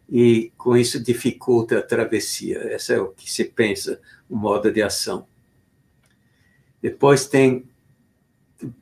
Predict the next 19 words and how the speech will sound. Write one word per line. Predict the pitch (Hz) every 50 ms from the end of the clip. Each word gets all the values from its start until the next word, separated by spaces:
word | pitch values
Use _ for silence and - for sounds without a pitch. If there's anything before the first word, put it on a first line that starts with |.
| _ -
eh, | - 131 123
peptídeos | 123 - - 131 131 - - - 151 151 147 147 131 110 - -
anti-, | - 135 143 143 - 147 139 131 135 127 - -
antimicrobianos, | 160 143 147 147 147 - 139 131 127 123 127 - - 127 127 131 131 123 120 120 117 120 131 143 151 156 156 151 - - - - - _ _ _ _ _ _ _ -
Shiva, | - - - - - 143 143 139 131 127 131 123 123 117 117 - - - -
S-, | - - - - _ _ _ _ _ - 127
Scorpion, | - - - - - 131 120 120 120 - 113 104
Melittin. | 104 104 110 120 127 131 139 135 135 - - 139 135 135 131 - _ _ _ _ _ _ _ _ -
Esses | 143 131 127 - 160 139 -
peptídeos, | - - 139 123 127 - - - 165 165 156 131 117 - - - - - - - _ _ _ _ _ _
eles | - 120 127 123 - -
têm | 147 143 143 139
a | 131
propriedade | - - 143 135 - - 120 123 117 120 139 131 127 135 135 131 135 131 120
de | - - 123 123
inserir | 120 123 - - 131 127 127 123 135 139 147 151 147 135 - - - _ _ _ _ _ _ _ _ _ _ _ -
na | 131 123 120 131 131 127 131 131 131 - - _ _ _ _ _
membrana | 123 120 135 131 123 113 127 120 135 139 147 151 151 143 135 131
do | 131 127 - 131 123 120 123 -